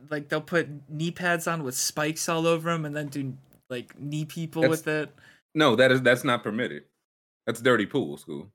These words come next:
Speaker 1: It is, it is not allowed. Jim Ross, he's always like, "By God, by God, why are they doing that?"
Speaker 2: <laughs> Yeah, we gotta get, uh,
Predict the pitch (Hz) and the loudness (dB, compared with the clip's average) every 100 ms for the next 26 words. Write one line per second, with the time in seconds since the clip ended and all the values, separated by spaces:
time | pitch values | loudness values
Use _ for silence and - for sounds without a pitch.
0 | - 151 180 170 151 160 175 175 156 151 | -8 -4 -4 -2 -2 -2 -2 0 0 4
1 | 165 156 139 160 156 165 165 165 - 139 | 4 4 0 -4 0 2 0 -2 -6 -4
2 | 147 151 151 147 147 147 240 208 180 214 | -4 -2 -4 -4 -6 -6 -4 -4 -2 -2
3 | 180 165 151 156 175 202 233 226 214 240 | -2 -6 -8 -4 -2 0 4 4 6 4
4 | 220 208 202 220 202 196 185 139 - - | 2 0 0 0 0 6 6 4 -2 -18
5 | - - - 120 - - - _ _ _ | -18 -18 -14 -14 -14 -14 -16 _ _ _
6 | _ - - - - 127 214 165 123 107 | _ -20 -20 -18 -4 0 2 0 0 -4
7 | - 107 95 87 | -2 0 2 0